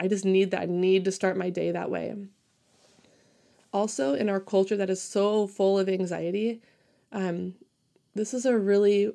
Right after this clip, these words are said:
wonderful way to treat it in a way that you actually can. Um, I said the, kind of the way that I, um, start the day is first when I wake up is I put, um,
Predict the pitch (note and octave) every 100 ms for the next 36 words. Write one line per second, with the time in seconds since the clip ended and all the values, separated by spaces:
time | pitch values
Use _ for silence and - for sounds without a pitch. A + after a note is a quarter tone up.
0 | - G3 F#3+ F#3+ G#3+ G3+ F#3+ F3+ F3 F3
1 | F3 - F3+ F#3 F#3 - - F#3+ F#3+ G3
2 | G3 F#3+ F#3+ - F#3+ G3 - G#3+ G3 F#3+
3 | F#3 E3 - G#3 _ _ _ _ _ _
4 | _ _ _ _ _ _ - G3+ F3 -
5 | G3 A3+ C4 - A#3+ E4+ F4 G#3+ F3+ F3+
6 | G3+ G3+ F#3 - F3+ F3 F3 F3+ F#3 F#3
7 | F3+ _ _ _ _ _ _ _ _ -
8 | - F#3 F#3 G3 F#3 F3 F3 G#3+ - F#3
9 | F#3 F3+ - - A3+ B3 - - _ -
10 | G3+ F#3+ F#3+ F#3 F#3 F3 A#3 - F#3+ F3+
11 | F3+ F3 F#3 - - _ _ _ _ _
12 | F3+ F#3 - G#3+ - _ - F#3+ F#3 F#3